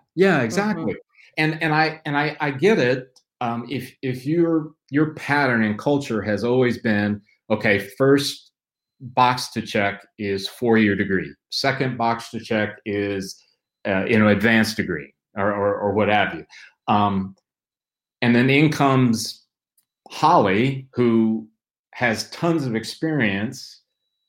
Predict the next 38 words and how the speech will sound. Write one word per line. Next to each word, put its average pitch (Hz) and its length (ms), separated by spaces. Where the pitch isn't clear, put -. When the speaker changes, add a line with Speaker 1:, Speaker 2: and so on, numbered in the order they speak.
Speaker 1:
but 110 200
does 135 240
not 127 180
have 180 300
all 104 200
of 92 80
that. 110 360
I 147 40
mean, 135 160
that 165 180
can 208 120
be 143 200
a 120 60
major, 113 1080
um, 95 520
you 135 120
know, 123 160
sort 139 280
of - 60
the, 98 200
um, 92 420
I 98 200
don't 135 120
know 120 80
how 110 180
I 101 60
wanna 107 320
put 214 200
it, 110 260
you 117 100
know, 110 80
it's 107 200
that 110 180
major 120 300
conflict - 680
of - 120
conscience, 220 540
right? 175 300